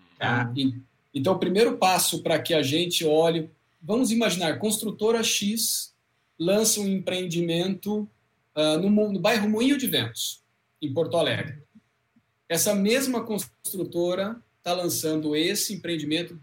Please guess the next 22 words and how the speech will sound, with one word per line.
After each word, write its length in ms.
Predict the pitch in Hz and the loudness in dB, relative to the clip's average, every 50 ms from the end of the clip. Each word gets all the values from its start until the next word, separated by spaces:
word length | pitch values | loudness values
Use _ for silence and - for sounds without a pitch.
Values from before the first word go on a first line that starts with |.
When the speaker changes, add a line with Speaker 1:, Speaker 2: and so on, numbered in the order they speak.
| - | -8
Speaker 1:
dentro 400 | - 165 180 190 185 - - 180 | -4 -2 -2 -2 -4 -6 -8 -8
do 100 | 170 170 | -6 -6
metaverso. 640 | 165 165 156 156 - 147 131 131 123 120 117 - 185 | -4 -4 -4 -4 -4 -4 -2 -2 -2 -4 -2 -2 -4
É 40 | 196 | -4
possível 520 | 190 - 202 - - - 233 214 175 160 147 | -4 -4 -4 -4 -2 -2 -2 -2 0 -2 -2
ela 100 | 127 117 | -2 -4
fazer 280 | 135 131 120 117 131 | -6 -4 -4 -2 0
isso? 320 | 151 156 143 117 - - _ _ _ _ _ _ | 0 0 0 -2 -6 -10 _ _ _ _ _ _
Com 100 | - 214 | 4 4
as 180 | 202 165 156 | 4 4 2
mesmas 380 | 170 196 220 233 226 233 196 - | 2 2 4 4 2 0 -4 -2
características 680 | - 190 185 175 - 175 175 175 160 - - 165 151 139 | -2 -2 -2 0 -2 -2 -2 -2 -2 -2 -2 -4 -4 -4
do 100 | 156 147 | -4 -6
produto? 640 | - - 147 135 131 123 143 147 151 147 - - | -6 -6 -6 -6 -6 -6 -6 -6 -6 -6 -8 -10
É, 120 | 202 202 - _ _ _ _ _ _ - | -12 -12 -12 _ _ _ _ _ _ -20
é 60 | 247 - _ | -20 -8 _
tudo, 280 | - 320 262 262 233 | -4 -2 -2 -4 -4
tudo, 220 | - 311 - 285 - | -4 -4 -2 -2 -4
tudo 160 | - 254 - | -4 -6 -4
que 80 | - 247 | -2 0
ela 100 | 226 208 | 0 0
vai 320 | - 196 196 202 190 170 | 2 0 0 -2 -4 -8